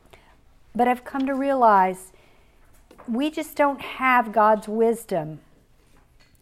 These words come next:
many times in the bigger picture, but he does. I think our crisis and our opportunity are many times about discipline.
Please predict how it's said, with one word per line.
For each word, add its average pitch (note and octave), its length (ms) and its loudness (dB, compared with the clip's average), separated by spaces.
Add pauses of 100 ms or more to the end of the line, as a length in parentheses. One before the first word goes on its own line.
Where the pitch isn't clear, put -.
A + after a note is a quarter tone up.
(120)
many G#3+ 360 0
times F#3 580 -4 (120)
in G3+ 180 0
the F#3+ 80 -4
bigger F#3+ 320 -2
picture, A3+ 420 -8
but G3 220 0
he A3+ 240 -8
does. D#3 640 -6 (3250)
I D#4 120 10
think G4+ 260 0
our C4+ 160 8
crisis C#4+ 720 4
and B3+ 100 2
our A3+ 240 4
opportunity A#3 1000 2 (680)
are B3 140 4
many D#4 320 4
times C4 440 2
about G#3+ 460 6
discipline. F3+ 720 -2